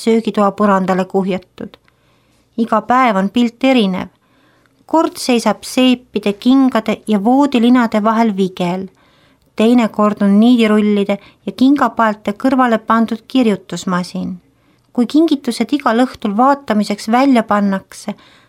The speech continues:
kostab siit või sealt nurgast ikka rõõmuhüüatusi,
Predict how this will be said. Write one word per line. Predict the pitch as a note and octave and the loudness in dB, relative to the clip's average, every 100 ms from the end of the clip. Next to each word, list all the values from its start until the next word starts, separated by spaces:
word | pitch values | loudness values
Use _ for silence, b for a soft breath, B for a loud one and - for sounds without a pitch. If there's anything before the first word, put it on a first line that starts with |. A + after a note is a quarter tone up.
| b _ | b _
kostab | D#4+ C#4+ C#4 | -4 -2 -4
siit | - - D#4+ D4 - | -4 0 0 0 -4
või | G#3+ | -4
sealt | - C4 A#3 - | 0 0 0 0
nurgast | B3 B3+ A3+ - | 0 2 -4 -4
ikka | B3+ - G#3 | -6 -2 0
rõõmuhüüatusi, | A#3+ A#3 G3+ F3 G#3+ G3+ - _ - F#3 | 2 2 2 0 0 0 -4 _ -10 -10